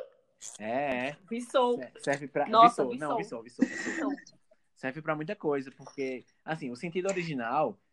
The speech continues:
Speaker 1: é, tipo, viço é quando o animal está no cio.
Speaker 2: Uhum.
Speaker 1: Entenderam? Mas aí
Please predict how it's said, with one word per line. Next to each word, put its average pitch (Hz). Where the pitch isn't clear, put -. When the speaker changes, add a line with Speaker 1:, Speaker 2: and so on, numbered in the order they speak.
Speaker 1:
é, 113
tipo, -
viço 127
é 156
quando 139
o 143
animal 151
está 160
no 175
cio. 123
Speaker 2:
Uhum. 220
Speaker 1:
Entenderam? 143
Mas 131
aí 151